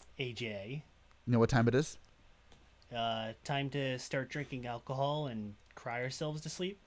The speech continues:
Speaker 2: No, that's, that's, that's, uh, that starts July first.
Speaker 1: You're right.
Speaker 2: That, that's, <laughs> we,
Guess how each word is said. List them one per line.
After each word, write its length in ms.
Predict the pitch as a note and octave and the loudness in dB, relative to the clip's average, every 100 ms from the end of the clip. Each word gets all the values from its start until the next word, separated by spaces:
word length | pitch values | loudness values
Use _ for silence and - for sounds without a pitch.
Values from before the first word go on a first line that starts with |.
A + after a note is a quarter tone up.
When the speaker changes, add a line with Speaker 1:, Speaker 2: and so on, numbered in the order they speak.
| - - - - - - - _ _ _ - - - F3+ - B2 | -20 -20 -20 -20 -20 -20 -20 _ _ _ -12 -6 2 2 2 4
Speaker 2:
No, 240 | A#2+ A2+ | 6 6
that's, 260 | G#2+ G#2+ - | 6 4 6
that's, 320 | A#2 A#2 - | 6 8 6
that's, 300 | A#2+ A2+ - | 6 6 6
uh, 220 | G#2+ G2 | 6 6
that 100 | G#2+ | 4
starts 260 | - B2+ - | 6 4 6
July 300 | - G#2 F#2 | 4 4 2
first. 480 | - C#2+ - - - - - - - | 0 -4 -4 -8 -12 -18 -20 -20 -12
Speaker 1:
You're 140 | B2 | -4
right. 240 | A#2+ G#2+ - - - - - - - - - - - - A2 | -2 -2 -6 -20 -20 -20 -20 -20 -20 -20 -20 -20 -20 -10 2
Speaker 2:
That, 160 | A#2+ | 4
that's, 300 | B2+ B2+ - - D3+ - | 6 4 4 10 10 10
<laughs> 220 | E3 G3 | -2 4
we, 180 | D#3 F3 | 8 8